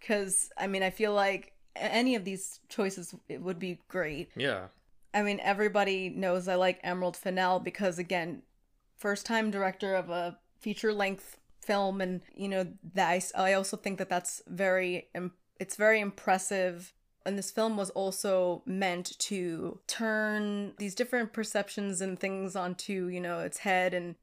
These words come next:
Speaker 1: so for her to kind of direct it in a specific way,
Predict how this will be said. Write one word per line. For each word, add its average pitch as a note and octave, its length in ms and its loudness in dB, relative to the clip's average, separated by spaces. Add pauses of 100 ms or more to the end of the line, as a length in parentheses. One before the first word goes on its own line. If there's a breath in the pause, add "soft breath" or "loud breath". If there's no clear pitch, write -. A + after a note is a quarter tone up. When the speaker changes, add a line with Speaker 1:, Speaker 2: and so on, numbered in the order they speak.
(140)
Speaker 1:
so - 240 -2
for G3 160 -2
her G3 160 0
to F#3+ 80 2
kind G3 220 2
of F#3 100 0
direct F3+ 480 0
it F#3+ 160 0
in F3 80 -4
a F3 60 -4
specific F3+ 680 -4
way, F3 600 0